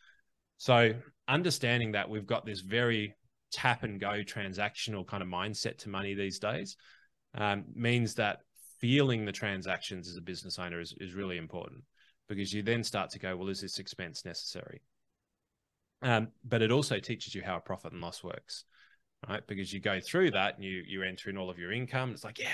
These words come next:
the income's in." Then you put your costs of goods in. It's like, "Ooh." Then you put your expenses in. You're like, "Oh." And then you, you, you're looking at the bottom and you're going, "Well, hang on.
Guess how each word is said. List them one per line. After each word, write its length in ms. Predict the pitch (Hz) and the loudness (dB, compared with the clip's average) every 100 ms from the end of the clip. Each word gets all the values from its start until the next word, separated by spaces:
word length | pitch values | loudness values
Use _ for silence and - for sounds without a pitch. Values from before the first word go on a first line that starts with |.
| - - - - - | -2 -6 -12 -18 -18
the 80 | 175 | -14
income's 400 | 165 151 139 127 | -10 -4 -4 -2
in." 260 | 127 113 107 - - _ | -2 -2 -6 -14 -20 _
Then 80 | 107 | -8
you 80 | 104 | -4
put 100 | - | -4
your 100 | 110 | -4
costs 300 | - 117 - | -2 0 -2
of 140 | 101 | -2
goods 300 | 120 113 104 | -2 -2 0
in. 260 | 120 120 113 | 0 2 0
It's 140 | 104 | -4
like, 120 | 98 | -8
"Ooh." 640 | 98 120 117 117 113 107 107 | -6 -6 -4 -4 -6 -8 -10
Then 120 | 107 | -8
you 60 | 107 | -6
put 120 | 131 | -4
your 140 | 113 | -4
expenses 520 | 107 - 113 110 113 104 | -4 -4 -4 -4 -6 -4
in. 140 | 110 | -2
You're 80 | 98 | -2
like, 140 | 85 | -4
"Oh." 500 | 82 110 110 107 104 98 - - _ _ _ - | -6 -8 -8 -8 -10 -14 -20 -20 _ _ _ -4
And 120 | 113 | 0
then 100 | 131 | 4
you, 220 | 123 113 - | 4 2 -2
you, 260 | 117 117 104 | 0 0 2
you're 140 | 113 | 2
looking 300 | 113 151 175 | 2 2 0
at 80 | 101 | -2
the 80 | 95 | 2
bottom 260 | 127 156 | 4 4
and 100 | 110 | 4
you're 140 | 104 110 | 0 0
going, 100 | 110 | 0
"Well, 140 | 110 | 0
hang 180 | 139 180 | 0 0
on. 360 | 104 71 143 | 0 -4 -8